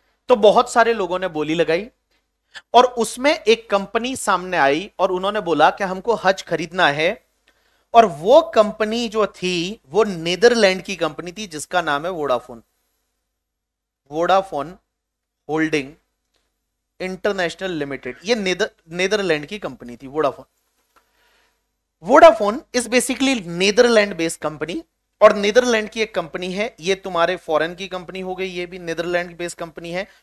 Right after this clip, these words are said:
वोडाफोन। इन्होंने जताया कि हमको इंडिया का बिजनेस बेचना है। अब एक बात समझना, इस इंडिया के बिजनेस को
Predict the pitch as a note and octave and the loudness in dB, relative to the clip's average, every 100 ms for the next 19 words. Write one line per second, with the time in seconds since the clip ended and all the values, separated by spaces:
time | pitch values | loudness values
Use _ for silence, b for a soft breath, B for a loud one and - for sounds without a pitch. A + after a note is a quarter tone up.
0 | b D#3+ F3 G#3 A3+ _ _ _ _ b | b 0 0 0 -10 _ _ _ _ b
1 | b b B3 B3+ D4+ F4 A#3+ F#3 F#3 F3 | b b 0 4 6 4 2 0 4 6
2 | D#3+ G#3 - G#3 F3+ F#3 B3+ B3+ F#3+ F#3+ | 6 4 2 0 0 0 2 2 0 2
3 | A3 A3+ A#3 F3 D#3+ G#3+ - D#3 C3+ C#3 | 4 4 0 -4 -8 -10 -8 -8 -8 -8
4 | B2 B2 - _ _ _ _ C#4 D4 F#3+ | -10 -10 -20 _ _ _ _ -4 -2 0
5 | E3 - C#3+ C#3 D#3+ _ _ _ b b | 0 0 -8 -8 -10 _ _ _ b b
6 | b b b b b D#4 - - A3+ A3 | b b b b b 0 0 -4 -4 -2
7 | A#3 B3 D4 D4 - A#3 G#3 E3+ G3+ - | 0 4 6 6 0 -2 -4 -2 -4 -4
8 | - D3 - | -4 -4 -4